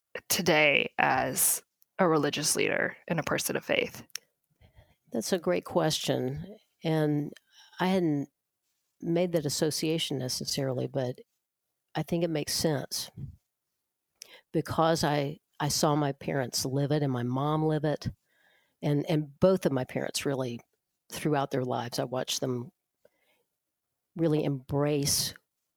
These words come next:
Speaker 2: what I was taught. They,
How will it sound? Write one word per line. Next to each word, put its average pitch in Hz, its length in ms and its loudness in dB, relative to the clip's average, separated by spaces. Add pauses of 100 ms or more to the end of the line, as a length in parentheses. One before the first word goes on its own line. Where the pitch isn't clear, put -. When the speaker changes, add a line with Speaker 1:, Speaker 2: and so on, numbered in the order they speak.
(280)
Speaker 2:
what 143 220 -2
I 135 100 2
was 131 220 -2
taught. - 540 -6 (640)
They, 135 520 -6